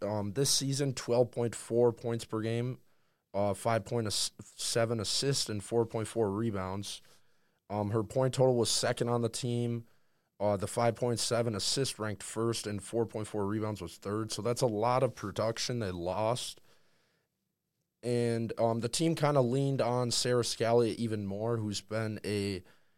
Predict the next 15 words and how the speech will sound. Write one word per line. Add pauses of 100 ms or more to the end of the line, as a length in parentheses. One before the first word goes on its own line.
(380)
major
contributor,
and
she
took
on
more
of
the
point
guard
role
and
facilitator
role,